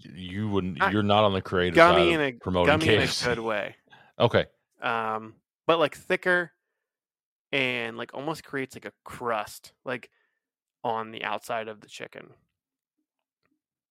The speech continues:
Speaker 2: So, like, it's a, it's, like, the crust and then the chick-, it's, like, almost like a, imagine, like, a, a pot pie.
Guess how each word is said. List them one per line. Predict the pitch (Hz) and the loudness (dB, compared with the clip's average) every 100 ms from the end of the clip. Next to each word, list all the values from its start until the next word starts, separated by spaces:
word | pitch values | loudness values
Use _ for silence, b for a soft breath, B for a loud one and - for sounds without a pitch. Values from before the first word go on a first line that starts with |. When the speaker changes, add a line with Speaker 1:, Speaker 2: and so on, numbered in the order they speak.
| _ _ _ _ _ _ _ - | _ _ _ _ _ _ _ -6
Speaker 2:
So, | - | 4
like, | 131 123 | 4 4
it's | 139 147 | 0 2
a, | 131 117 _ _ _ _ _ _ _ - | 0 -2 _ _ _ _ _ _ _ -6
it's, | 131 139 | -2 0
like, | 123 - _ - | 0 -4 _ -10
the | 127 | -10
crust | - 131 131 127 - - _ _ _ | -6 2 2 2 -8 -20 _ _ _
and | 123 | -8
then | 117 | -8
the | 113 | -12
chick-, | 107 123 120 | -10 -8 -8
it's, | 117 | -6
like, | 127 117 - _ _ _ _ _ _ _ - | -6 -8 -12 _ _ _ _ _ _ _ -4
almost | 160 156 | -4 -4
like | 127 | -8
a, | 113 _ - - - | -10 _ -20 -16 -6
imagine, | 131 123 123 | -4 -4 -6
like, | 113 | -8
a, | 110 - | -10 -12
a | - | -14
pot | - - - | -10 -8 -8
pie. | - - - | -6 -8 -10